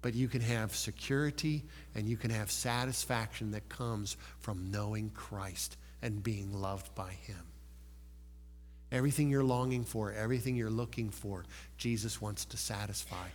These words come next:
and give you with the gift of his eternal life. But beyond all of that,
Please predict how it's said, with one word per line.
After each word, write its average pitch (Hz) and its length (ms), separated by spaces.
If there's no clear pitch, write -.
and 104 200
give 113 200
you 95 220
with 113 180
the 104 60
gift 113 500
of 95 160
his 101 500
eternal 101 480
life. 92 460
But 135 120
beyond 147 440
all 139 220
of 127 80
that, 95 300